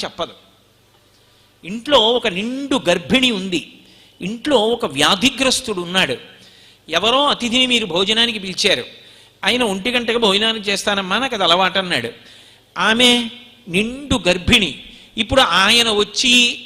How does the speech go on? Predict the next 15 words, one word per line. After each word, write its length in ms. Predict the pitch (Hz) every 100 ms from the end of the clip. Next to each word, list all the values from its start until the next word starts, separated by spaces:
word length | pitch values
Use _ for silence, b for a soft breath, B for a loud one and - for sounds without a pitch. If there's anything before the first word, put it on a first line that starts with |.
| -
తిని 200 | 208 240
వెళ్ళిన 340 | 254 226 233 233
తరువాత 480 | 233 226 233 226 233
ఉచ్ఛిష్టం 640 | 226 - 226 214 226 220
మాత్రమే 480 | 220 214 220 220 226
తినాలని 480 | 208 208 214 226
కోటేశ్వరరావు 640 | 220 165 202 185 202 214 226
ఉపన్యాసంలో 600 | 180 165 196 190 202 214
చెప్పాడండి, 920 | 190 135 151 151 156 180 254 277 151 B B B
ఆమె 220 | 190 240
కళ్ళు 300 | - 180 233
తిరిగి 260 | 302 269 254
పడిపోయినా 560 | 254 226 240 233 240
పెట్టనని 480 | 285 214 - 214 202
అనరాదు. 840 | 262 190 190 180 151 170 165 123